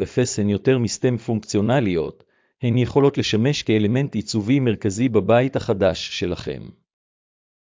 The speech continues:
הנה כמה דרכים שבהן דלתות נסתרות תורמות לעיצוב הכולל. אלגנטיות אדריכלית, מאחר ודלתות אלו נסתרות בתוך הקיר,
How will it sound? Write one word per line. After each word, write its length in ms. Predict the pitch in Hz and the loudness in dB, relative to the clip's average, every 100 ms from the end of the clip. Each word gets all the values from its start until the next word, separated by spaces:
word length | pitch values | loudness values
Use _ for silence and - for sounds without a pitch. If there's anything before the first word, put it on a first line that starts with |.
| _ | _
הנה 180 | 120 147 | 0 0
כמה 320 | 170 104 113 | 2 0 2
דרכים 400 | 107 101 - 127 | 0 -2 -2 -2
שבהן 480 | 117 107 98 110 110 | -2 0 0 0 0
דלתות 380 | 95 92 131 135 | -2 0 0 0
נסתרות 560 | 107 - 107 117 147 - | -2 -2 0 0 -2 0
תורמות 380 | 107 117 147 | 0 0 -2
לעיצוב 440 | 123 107 - 139 107 | 0 0 0 -2 -2
הכולל. 400 | - 95 71 62 57 _ _ _ _ _ _ _ _ _ _ 110 | -2 -4 -4 -8 -14 _ _ _ _ _ _ _ _ _ _ -2
אלגנטיות 680 | 104 101 127 170 110 123 120 | -2 2 2 2 2 2 0
אדריכלית, 800 | 98 101 - 101 95 - _ _ _ _ _ - | -2 -4 -2 -2 -2 -6 _ _ _ _ _ -8
מאחר 440 | 95 - 131 139 | -8 0 2 2
ודלתות 500 | 104 98 98 131 139 | 0 -2 -2 0 0
אלו 180 | 135 135 | 0 2
נסתרות 520 | 117 - 107 110 135 | 0 -2 -2 0 0
בתוך 340 | 104 - 113 - | -2 0 0 -2
הקיר, 460 | - 101 95 60 | -6 -6 -6 -8